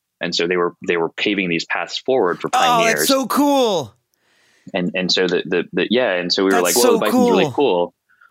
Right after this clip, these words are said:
Speaker 1: And we were like, "We're building this company that's making it easier for folks to participate in the exchange. We're sort of paving a path forward for new,
Speaker 2: You
Speaker 1: new
Speaker 2: are
Speaker 1: entrants
Speaker 2: the
Speaker 1: into, right,
Speaker 2: bison
Speaker 1: into space."
Speaker 2: trails.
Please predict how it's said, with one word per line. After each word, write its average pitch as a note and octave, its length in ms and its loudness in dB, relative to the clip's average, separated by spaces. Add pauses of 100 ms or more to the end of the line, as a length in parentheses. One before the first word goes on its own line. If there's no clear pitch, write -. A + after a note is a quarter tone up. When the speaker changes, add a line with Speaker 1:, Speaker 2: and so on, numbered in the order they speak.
(160)
Speaker 1:
And F2+ 120 -2
we F2+ 60 0
were F#2 80 0
like, F2 180 -2
"We're G2 160 0
building F2 280 -2
this E2+ 120 -4
company A#2+ 340 -2
that's F#2+ 200 -2
making F#2 280 -4
it E2 160 -6
easier F#2+ 640 0 (180)
for F2 120 -2
folks F2+ 260 -4
to E2+ 100 -4
participate F2 420 -6
in D#2 60 -10
the E2+ 40 -4
exchange. D3+ 400 -4
We're F#2+ 60 -2
sort - 180 -2
of - 80 -10
paving G#2 280 0
a E2 40 -4
path - 220 -8
forward D#2+ 340 -2
for E2 160 -4
new, F2 220 -2
Speaker 2:
You E3 220 0
Speaker 1:
new A#3+ 60 6
Speaker 2:
are G3 220 2
Speaker 1:
entrants F#3+ 120 -4
Speaker 2:
the F#3 40 -2
Speaker 1:
into, E3 120 -4
right, D#3+ 140 0
Speaker 2:
bison D#3 200 -2
Speaker 1:
into D3+ 100 -2
space." - 60 -2
Speaker 2:
trails. B2+ 640 -2